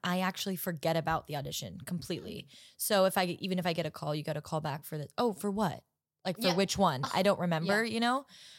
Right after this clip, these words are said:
Speaker 1: Um, if I, if I'm in the mix or I get close,
Speaker 2: Yeah.
Speaker 1: I definitely think about it for days and days. And if it's between me and one other person, I'm having extreme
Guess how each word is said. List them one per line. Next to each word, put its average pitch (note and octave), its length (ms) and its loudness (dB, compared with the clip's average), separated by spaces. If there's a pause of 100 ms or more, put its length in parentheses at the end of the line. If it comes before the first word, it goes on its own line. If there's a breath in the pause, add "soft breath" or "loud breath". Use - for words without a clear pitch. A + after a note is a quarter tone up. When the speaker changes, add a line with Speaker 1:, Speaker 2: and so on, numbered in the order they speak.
(240 loud breath)
Speaker 1:
Um, F#3+ 260 4
if G3+ 180 -2
I, F3+ 200 2 (160)
if F#3+ 120 -2
I'm G#3 140 4
in A3 120 4
the F#3 80 4
mix - 760 0 (240)
or F3 380 4
I D#3+ 80 2
get D3+ 180 -6 (100)
close, F#3 600 2
Speaker 2:
Yeah. E3+ 140 -2
Speaker 1:
I F#3 80 4
definitely E3 440 0
think E3 200 -2
about D#3 180 2
it - 140 -6
for E3+ 120 -4
days D3+ 240 -4
and D3+ 80 -4
days. D3 320 -6 (360 loud breath)
And F3+ 180 0
if F3+ 120 0
it's F#3 120 0
between F3 320 0
me F3 100 2
and E3 100 2
one E3 120 2
other D#3+ 160 2
person, A#3 600 -2
I'm F3 160 -2
having E3+ 280 -2
extreme E3 880 -4